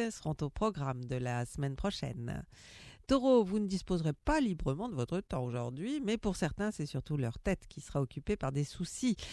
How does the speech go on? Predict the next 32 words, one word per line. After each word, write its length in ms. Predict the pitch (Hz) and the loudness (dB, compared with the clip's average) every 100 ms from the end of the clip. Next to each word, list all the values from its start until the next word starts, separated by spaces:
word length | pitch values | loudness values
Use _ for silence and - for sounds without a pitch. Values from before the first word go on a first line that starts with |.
| - - | -12 0
des 280 | 170 208 247 | 4 6 4
anticipations 1300 | 311 - 311 - 294 - 240 233 - 254 226 202 | 0 0 0 0 -2 0 0 -2 -6 -6 -4 -6
négatives. 1040 | 175 196 320 311 165 - - 117 127 147 - - _ - - - - - | -6 -2 -2 0 0 -2 -6 -8 -6 -8 -10 -12 _ -20 -20 -20 -20 -2
Gémeaux, 520 | 160 269 285 269 214 | 4 4 6 6 4
bonne 280 | 156 254 285 | 6 4 4
nouvelle 360 | 233 190 175 170 | 2 4 4 2
pour 120 | 156 | 0
le 60 | 165 | -2
second 320 | - 160 160 | 0 0 0
décan, 580 | 160 160 - 262 339 349 | 0 -2 0 2 4 4
Vénus 420 | 185 175 196 196 | 4 4 4 2
débarque 340 | 170 151 147 - | 2 2 0 0
chez 160 | 160 | -2
vous 140 | 147 147 | 0 0
aujourd'hui 580 | 135 127 113 139 220 262 - - - | 0 -2 -4 -4 -4 -6 -14 -14 0
et 220 | 185 233 | 4 6
y 40 | 226 | 4
restera 420 | 220 - 220 247 | 2 2 2 2
jusqu'au 260 | 220 - | 2 0
trente, 440 | 165 - 127 - 135 156 | 0 2 0 0 -6 -6
une 120 | 131 | -2
période 380 | 131 139 185 156 | 2 2 2 0
où 100 | 131 | -2
vous 200 | 131 131 | -2 -2
vous 240 | 139 151 | -2 2
amuserez 500 | 262 254 247 269 302 | 2 0 -4 -4 -2
à 80 | 165 | -2
séduire 540 | - 196 208 294 214 131 | -2 -4 -2 -2 -2 -4
tout 120 | - - | -6 -8
ce 100 | - | -4
qui 140 | 226 | -4
bouge. 360 | 160 127 123 | 0 0 0